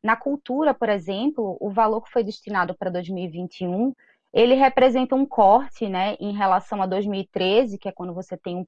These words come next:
pico na série histórica recente, de cerca de setenta e oito por cento em termos reais. Então, na prática, você tem um prejuízo muito grande para qualquer política cultural. Na habitação, por exemplo, no programa Moradia Digna, você tem um dos fundos sociais que chama,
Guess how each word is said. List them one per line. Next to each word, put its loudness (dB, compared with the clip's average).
pico 0
na 4
série 4
histórica 0
recente, 0
de 2
cerca 2
de -6
setenta 2
e 8
oito 4
por 0
cento -8
em -6
termos -6
reais. -4
Então, 0
na 2
prática, 0
você -10
tem -4
um -2
prejuízo 0
muito -4
grande 0
para -8
qualquer -6
política -12
cultural. -2
Na 4
habitação, 0
por -8
exemplo, -10
no -12
programa -6
Moradia -2
Digna, -6
você -6
tem 0
um 0
dos -4
fundos -8
sociais 0
que -20
chama, -6